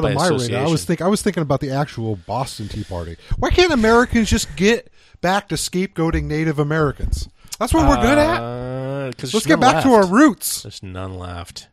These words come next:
Speaker 2: Yeah. <laughs> Anyway, all right. Well, o-, okay. So maybe that's spent as a topic. I was just trying to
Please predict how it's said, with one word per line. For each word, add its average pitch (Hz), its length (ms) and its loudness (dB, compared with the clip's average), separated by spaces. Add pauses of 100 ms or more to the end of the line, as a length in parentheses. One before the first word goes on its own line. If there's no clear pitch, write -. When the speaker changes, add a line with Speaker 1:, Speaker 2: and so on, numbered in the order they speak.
(360)
Speaker 2:
Yeah. 90 420 -14 (160)
<laughs> 190 60 -18 (760)
Anyway, 85 560 -12 (180)
all 104 100 -8
right. 85 240 -8
Well, 170 360 0
o-, 180 100 4
okay. 98 280 -2
So 160 180 -4
maybe 170 200 -2
that's 104 240 -2
spent 90 440 -8 (200)
as 98 220 -12
a 85 60 -10
topic. 85 480 -8
I 131 80 2
was 147 120 -2
just 123 200 -4
trying 95 260 -4
to 90 80 -10